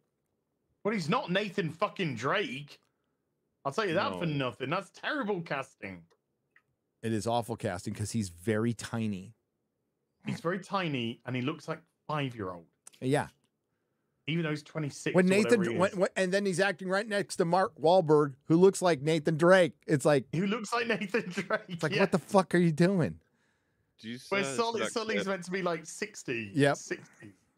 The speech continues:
Speaker 1: Oh.
Speaker 2: There, there's a, there's a clip where he's in an interview and they're talking about, I guess, some random stuff, but he was recently in that show with, uh, Amanda Seyfried, I think, that did terrible. Like, everyone hates it. It's got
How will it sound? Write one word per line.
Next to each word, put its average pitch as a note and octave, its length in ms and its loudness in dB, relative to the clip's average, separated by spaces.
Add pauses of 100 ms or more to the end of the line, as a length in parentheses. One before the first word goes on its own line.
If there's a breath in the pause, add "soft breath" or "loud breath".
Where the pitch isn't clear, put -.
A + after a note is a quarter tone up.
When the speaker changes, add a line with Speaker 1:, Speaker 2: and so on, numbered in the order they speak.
(160)
Speaker 1:
Oh. A2 100 -14 (200)
Speaker 2:
There, G2 160 -8
there's G#2 200 -6
a, G#2 100 -6
there's G2 180 -6
a G2 60 -12
clip F#2+ 300 -6
where F2+ 380 -6 (200)
he's G2+ 160 -14
in G#2 80 -8
an F#2+ 80 -6
interview F2 640 -10
and F2 100 -14
they're E2 60 -8
talking F2+ 260 -10
about, E2 340 -8 (200)
I A2 40 -14
guess, C3 220 -6
some F#2 300 -8
random E2+ 300 -10
stuff, F2+ 240 -10
but - 220 -6
he - 120 -12
was G2+ 140 -8
recently A2+ 340 -8
in G#2+ 120 -6
that F2 140 -8
show F#2+ 300 -4
with, F2+ 220 -6 (120)
uh, E2+ 380 -8 (600)
Amanda F#2+ 280 -10
Seyfried, B2 460 -12
I B2+ 40 -8
think, C#3 340 -12 (440)
that F#2 120 -8
did F2+ 180 -6
terrible. G2 560 -4 (120)
Like, E2 220 -8
everyone E2 280 -8
hates E2+ 260 -8
it. F2+ 160 -4
It's E2+ 120 -14
got E2+ 200 -8